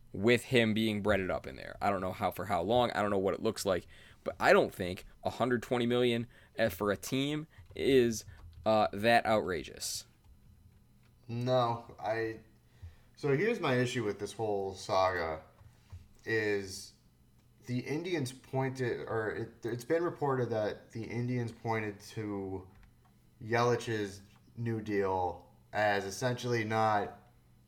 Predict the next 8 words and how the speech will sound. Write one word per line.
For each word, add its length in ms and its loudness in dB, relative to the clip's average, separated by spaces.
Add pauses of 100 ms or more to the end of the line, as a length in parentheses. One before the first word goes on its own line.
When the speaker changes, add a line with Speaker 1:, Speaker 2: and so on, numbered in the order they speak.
(260)
Speaker 2:
like 140 -4
a 60 -4
starter, 640 0
but 320 -2
basically 580 -4
as 180 -2
a 40 -4
comparable 920 -2